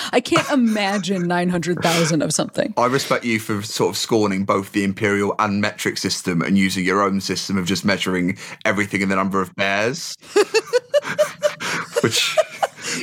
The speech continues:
Speaker 1: Yeah, it's, that's the shit I know
Speaker 2: <laughs> Yeah,
Speaker 1: system.
Speaker 2: absolutely.
Speaker 1: Alex, this is, this is the fact that when I heard it, it absolutely blew my mind. Because yes,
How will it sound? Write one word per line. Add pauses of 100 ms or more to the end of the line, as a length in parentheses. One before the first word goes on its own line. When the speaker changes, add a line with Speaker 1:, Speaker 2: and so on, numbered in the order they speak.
Speaker 1:
Yeah, (220)
it's,
that's
the
shit
I
know
Speaker 2:
<laughs>
Yeah,
Speaker 1:
system.
Speaker 2:
absolutely. (380)
Speaker 1:
Alex,
this
is,
this
is
the
fact
that
when
I
heard
it, (440)
it (560)
absolutely
blew
my
mind. (360)
Because
yes,